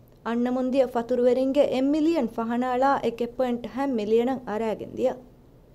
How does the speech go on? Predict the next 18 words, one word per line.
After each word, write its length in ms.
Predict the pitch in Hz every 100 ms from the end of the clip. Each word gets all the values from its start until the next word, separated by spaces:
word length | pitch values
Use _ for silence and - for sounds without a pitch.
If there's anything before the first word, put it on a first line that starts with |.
| - - - -
ಎ 80 | 302
ಆಯಕು 460 | 311 330 330 254
ದೆ 80 | 285
ಮಿಲಿಯನ್ 380 | 285 302 320 262
ಫತುರುವೆರಿನ್ನಂ 760 | 254 262 269 277 285 294 320 240
ಅಮಾಜು 420 | 247 247 247 247
ಹಿಫಾ 360 | 254 269 277 233
ಕುರಿಯಂವೆ 600 | 285 285 302 294 302 220
ತಿಂಗಹರು 600 | - 294 320 330 233 202
ದುವಹುಗೆ 360 | 240 254 226
ತೆರೆಗ 420 | 190 240 240 247 277 285 277 - - - 254
ದೆ 160 | 311 320
ಪಾಯಿಂಟ್ 400 | 320 339 320 240
ಫಸ್ 300 | 285 294 294
ಮಿಲಿಯನ್ 400 | 254 262 277 247
ಫತುರುವೆರಿನ್ 580 | 233 247 254 277 269
ಗೆನವುಮುಗೆ 640 | 214 226 240 247 254 262 190
ಸಿಯಾಸತ್ತ 680 | - 233 233 240 240 -